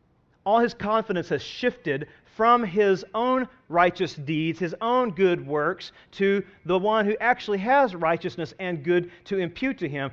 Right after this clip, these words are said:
And he says, "I want to shift all that to him. I want to be found in him, not having a righteousness of my own that comes from the law, but that which comes through faith in Christ,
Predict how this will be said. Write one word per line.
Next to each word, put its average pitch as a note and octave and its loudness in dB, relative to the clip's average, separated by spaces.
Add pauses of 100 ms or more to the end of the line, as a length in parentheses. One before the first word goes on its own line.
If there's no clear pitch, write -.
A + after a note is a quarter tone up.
(240)
And F#3+ 0
he - -8
says, F#3+ 4 (140)
"I G#3 2
want A#3 4
to F3+ 0
shift - -4
all A#3+ 6
that A3+ 4
to G3+ 0
him. F3 0 (480)
I F3 0
want G#3+ 2
to G#3+ 4
be G3 -2 (260)
found C#4 4
in A#3+ 2
him, A3 2
not G#3 2
having G3+ 0
a E3+ -2
righteousness F3+ -4
of F3 -4
my F3 -4
own E3 -6 (220)
that C#3 -8
comes F3 -6
from E3+ -10
the C#3+ -4
law, D#3 4
but G#3 6 (320)
that G3 4
which G3 -2
comes G3 -4
through F#3 -6
faith B3 6 (140)
in G#3 0
Christ, G#3 0